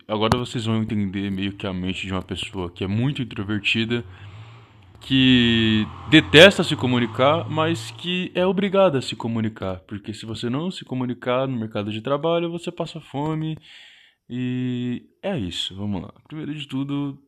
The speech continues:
no mercado financeiro, no mercado de trabalho. Eu sempre apanhei, sempre apanhei em entrevistas. Eu sempre fui escroto em entrevistas. Sempre fui escroto em entrevistas.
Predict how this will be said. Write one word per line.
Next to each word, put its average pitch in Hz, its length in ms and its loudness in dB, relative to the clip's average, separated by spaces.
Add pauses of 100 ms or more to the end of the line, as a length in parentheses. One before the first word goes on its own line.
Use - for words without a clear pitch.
(260)
no 147 80 -6
mercado 127 420 -4
financeiro, 110 720 -6
no 92 100 -6
mercado 90 300 -6
de - 100 -10
trabalho. 85 480 -6 (920)
Eu 147 100 -2
sempre 147 640 -4
apanhei, 104 840 -2 (380)
sempre 147 580 -4
apanhei 104 840 -2
em 95 680 -4 (920)
entrevistas. 104 880 -4 (1120)
Eu 104 140 -8
sempre 160 800 -6
fui 147 640 -6
escroto - 640 0
em 92 40 -2
entrevistas. 85 640 -6 (120)
Sempre 113 280 -8
fui 110 180 -6
escroto - 500 -6
em 95 40 -8
entrevistas. 87 640 -12